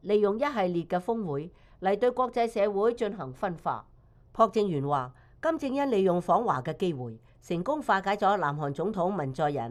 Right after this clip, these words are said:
喺主導朝鮮半島局勢嘅講法。金正恩可能利用與普京雙邊會談嘅機會，減弱中國喺北韓問題上嘅地位，利用同美國嘅雙邊會談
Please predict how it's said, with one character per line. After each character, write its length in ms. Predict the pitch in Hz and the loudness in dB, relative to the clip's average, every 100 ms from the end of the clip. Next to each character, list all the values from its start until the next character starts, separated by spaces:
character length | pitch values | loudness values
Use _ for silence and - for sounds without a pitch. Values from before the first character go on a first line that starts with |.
| 123 | -6
喺 240 | 135 165 | -4 -4
主 180 | 185 175 | 0 0
導 240 | 202 160 147 | 0 0 -2
朝 160 | - | -4
鮮 240 | 147 240 226 | -6 -4 -2
半 180 | 180 | -2
島 200 | 175 185 185 | 0 0 0
局 160 | 151 | -6
勢 220 | - 147 | -2 -4
嘅 100 | 143 | -4
講 220 | 139 113 135 | -8 -8 -8
法。 240 | 135 90 - - - - - - | -8 -8 -16 -20 -20 -20 -16 -4
金 160 | 196 | -2
正 160 | 190 170 | -2 0
恩 240 | 185 185 | 0 2
可 140 | 175 208 | 2 2
能 180 | 165 151 | 2 -2
利 140 | 165 | 0
用 200 | 165 165 | -2 -2
與 200 | 165 175 | -2 -4
普 260 | 180 175 185 | -2 -2 0
京 240 | 214 208 | -2 -2
雙 240 | 202 226 226 | 2 2 2
邊 200 | 226 196 | -2 0
會 180 | 156 | -2
談 320 | 151 127 127 131 | -4 -6 -8 -6
嘅 140 | 160 | -4
機 180 | 190 170 | -2 -2
會， 260 | 143 123 - _ - - - | -4 -8 -12 _ -20 -20 -2
減 200 | 196 277 | 0 2
弱 100 | 214 | 0
中 220 | 285 294 | 0 -2
國 200 | 220 190 | 2 2
喺 380 | 170 170 202 233 - | 2 0 0 -2 -2
北 100 | 269 | -2
韓 220 | 254 151 | 0 -2
問 160 | 156 165 | -4 -4
題 160 | 160 139 | -4 -6
上 240 | 156 147 | -4 -4
嘅 80 | 151 | -4
地 220 | 151 135 | -6 -4
位， 260 | 131 123 117 - - - | -4 -6 -10 -20 -20 -12
利 140 | 190 208 | 0 2
用 160 | 208 196 | 4 2
同 160 | 160 | -2
美 180 | 160 185 | -2 0
國 160 | 202 190 | 2 0
嘅 80 | 196 | 0
雙 260 | 254 240 | 0 -2
邊 180 | 240 226 | -2 -4
會 200 | 165 156 | -4 -8
談 240 | 147 117 | -8 -12